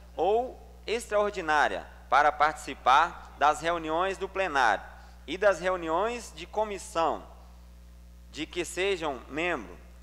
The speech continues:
sendo-lhe assegurado o direito, nos termos deste regimento, oferecer proposições em geral, discutir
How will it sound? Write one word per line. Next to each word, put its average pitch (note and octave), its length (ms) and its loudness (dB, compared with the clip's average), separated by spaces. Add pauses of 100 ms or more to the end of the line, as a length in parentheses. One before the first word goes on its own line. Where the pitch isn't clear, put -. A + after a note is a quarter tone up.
(200)
sendo-lhe G3+ 840 -2
assegurado F3 920 2
o F#3 100 -6
direito, F#3 580 -2 (360)
nos E3 160 -8
termos B3 640 -4 (280)
deste A3 300 -2
regimento, F3 680 -4 (1700)
oferecer F3 760 0
proposições F#3+ 1040 -4
em F#3+ 160 -4
geral, F3+ 840 2
discutir G3 720 -8